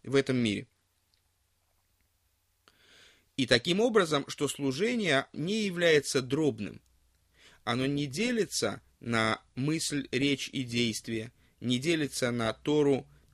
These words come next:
молитву и благотворительность. А оно происходит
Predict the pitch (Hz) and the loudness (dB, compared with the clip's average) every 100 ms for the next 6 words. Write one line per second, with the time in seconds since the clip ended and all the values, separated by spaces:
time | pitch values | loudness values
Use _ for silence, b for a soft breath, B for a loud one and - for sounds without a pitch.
0 | _ - 123 131 156 127 120 - 131 127 | _ -2 0 2 0 -2 -4 -2 -4 -2
1 | 123 131 123 107 95 101 - - - - | -2 0 0 0 -4 -10 -12 -18 -20 -20
2 | - - - - - - - - B B | -20 -20 -20 -20 -20 -20 -20 -20 B B
3 | - 113 131 135 160 151 151 - 233 254 | -2 0 2 0 0 0 0 -2 -2 -2
4 | 196 | -4